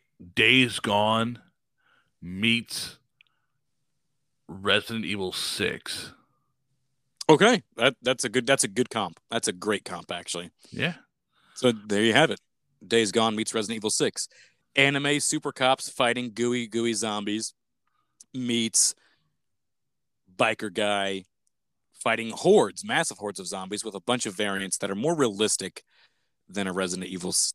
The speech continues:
Speaker 2: six
Speaker 1: Yeah.
Speaker 2: s-,
Speaker 1: Yeah.
Speaker 2: anime super cop ooey gooey zombie variant.
Speaker 1: There we go.
Speaker 2: <laughs>
Speaker 1: There
Speaker 2: That's
Speaker 1: we go.
Speaker 2: it. That's, we're done. That's the
Speaker 1: That's,
Speaker 2: show. See ya. I'm
Speaker 1: that's,
Speaker 2: kidding.
Speaker 1: that's, that's my,
Speaker 2: <laughs> We
Speaker 1: that's
Speaker 2: have,
Speaker 1: my, that's my hot take.
Speaker 2: we have just two things left to talk about that we'll get through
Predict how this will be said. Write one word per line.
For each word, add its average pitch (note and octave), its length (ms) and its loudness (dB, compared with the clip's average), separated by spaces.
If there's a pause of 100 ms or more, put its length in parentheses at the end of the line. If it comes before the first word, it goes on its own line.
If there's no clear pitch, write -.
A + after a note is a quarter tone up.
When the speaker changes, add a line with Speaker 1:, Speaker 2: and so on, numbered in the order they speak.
(180)
Speaker 2:
six - 560 4 (420)
Speaker 1:
Yeah. F#3+ 180 6 (300)
Speaker 2:
s-, - 260 2
Speaker 1:
Yeah. C3 80 2
Speaker 2:
anime F#2 260 0
super G2+ 280 0
cop F2 300 -4 (560)
ooey F#2+ 200 2
gooey F#2+ 280 4
zombie F2+ 360 -2
variant. E2+ 440 -10 (500)
Speaker 1:
There - 140 10
we G3+ 80 8
go. C#3+ 240 6
Speaker 2:
<laughs> - 60 -20 (340)
Speaker 1:
There F#2+ 120 4
Speaker 2:
That's - 180 12
Speaker 1:
we - 20 10
go. C#4+ 40 8
Speaker 2:
it. - 60 2 (200)
That's, - 260 4 (140)
we're - 100 2
done. F3 300 4 (180)
That's C3 180 0
the D3 60 -4
Speaker 1:
That's, - 80 -2
Speaker 2:
show. F#3+ 160 0 (320)
See F#3 140 -2
ya. E3+ 80 -2
I'm - 140 -6
Speaker 1:
that's, B2 40 -8
Speaker 2:
kidding. A#2+ 240 2 (320)
Speaker 1:
that's, - 200 2
that's - 200 2
my, A#2 120 8
Speaker 2:
<laughs> - 20 8
We A#2 60 8
Speaker 1:
that's A#2 100 4
Speaker 2:
have, G#2+ 60 0
Speaker 1:
my, B2+ 160 6 (340)
that's C#3 120 4
my C3 120 8
hot - 200 8
take. - 360 6 (580)
Speaker 2:
we E3+ 140 2
have E3+ 180 6
just D#3 340 2
two A3+ 220 4
things F#3 320 2
left C#3+ 160 2
to - 60 -18
talk B2 220 4
about G#2+ 260 -4
that A#2 100 -10
we'll A#2+ 140 -8
get B2+ 200 -6
through G#2+ 280 -2